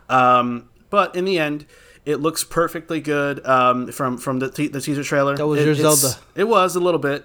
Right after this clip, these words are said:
Speaker 1: yeah. I ain't gonna lie. Um,
Speaker 2: Yeah.
Speaker 1: so I'm, I'm super hyped for it. I cannot fucking wait to play it, um, and, and see more gameplay.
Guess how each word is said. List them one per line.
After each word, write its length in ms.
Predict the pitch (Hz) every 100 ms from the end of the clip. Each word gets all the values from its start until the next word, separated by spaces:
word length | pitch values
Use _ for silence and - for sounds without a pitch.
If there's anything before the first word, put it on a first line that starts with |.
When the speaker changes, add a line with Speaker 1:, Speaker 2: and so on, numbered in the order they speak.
| _
Speaker 1:
yeah. 320 | 165 143 147 -
I 120 | 147
ain't 80 | 170
gonna 140 | 165
lie. 200 | 147 143 143 - - -
Um, 480 | 147 143 135 135 139
Speaker 2:
Yeah. 120 | 123 120
Speaker 1:
so 180 | 139 165
I'm, 220 | 156 170 156
I'm 200 | 160 143
super 360 | - 151 135
hyped 180 | 131 120
for 180 | - 123
it. 40 |
I 80 | 131
cannot 760 | 127 - 147 147 139 127 127 123
fucking 340 | 143 127 123
wait 140 | 120 120
to 80 |
play 260 | 120 131 120
it, 120 | 117 - - - -
um, 320 | 123 120 117 117
and, 200 | 127 123
and 120 | 131
see 160 | - 143
more 180 | 127 123
gameplay. 400 | 123 120 113